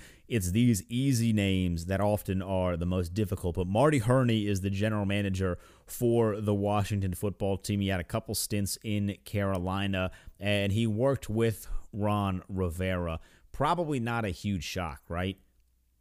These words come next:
A guy that worked in Carolina with Ron Rivera is now a member of the Washington football team organization. It certainly does not help the fear of Washington becoming the Washington Panthers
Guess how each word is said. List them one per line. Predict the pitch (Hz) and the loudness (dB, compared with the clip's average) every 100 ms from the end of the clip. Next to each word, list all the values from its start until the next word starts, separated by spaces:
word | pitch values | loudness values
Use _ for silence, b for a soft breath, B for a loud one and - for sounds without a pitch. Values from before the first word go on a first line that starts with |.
| _ | _
A | 90 | -8
guy | 87 104 107 | -4 0 0
that | 101 95 | 0 -2
worked | 95 107 - | -2 -4 -2
in | 98 | -6
Carolina | - 101 98 95 101 95 | -2 -2 0 -2 0 0
with | 98 92 101 | -2 -2 -2
Ron | 98 98 | -2 0
Rivera | 92 87 95 98 95 | -2 -2 0 0 0
is | 90 85 | -2 -2
now | 92 98 98 92 | -2 0 0 0
a | 90 | 0
member | 90 95 98 98 | 0 0 0 0
of | 92 90 90 85 | 0 0 -2 -2
the | 90 | -2
Washington | 90 95 98 98 92 87 | 0 0 0 -2 -4 -4
football | 101 - 92 90 | -4 -4 -4 -4
team | 98 95 92 87 b b b b | -2 -2 -2 -4 b b b b
organization. | 123 120 107 95 90 104 110 - 117 110 | 0 2 2 0 0 0 -2 0 -2 -2
It | 117 104 | -4 -2
certainly | - 139 156 143 123 117 104 92 80 b b b b 92 | 0 2 0 -2 -2 0 0 -2 -6 b b b b -6
does | 117 120 101 | 0 0 0
not | 107 110 101 - | -2 -4 -4 -6
help | - 113 110 98 | -2 -2 -2 -4
the | 90 | -6
fear | 85 - 110 123 127 135 - _ _ _ | -6 -4 0 2 0 -2 -6 _ _ _
of | 107 98 85 | -2 0 0
Washington | 87 104 113 - 110 - 107 95 | -2 0 0 -2 -4 -2 -2 -2
becoming | 98 - 107 104 95 | -4 -2 -2 0 -2
the | 95 90 | -2 -2
Washington | 85 98 95 101 90 85 | -2 -2 -2 -4 -6 -8
Panthers | - 107 113 147 151 - | -4 -4 -4 -6 -6 -8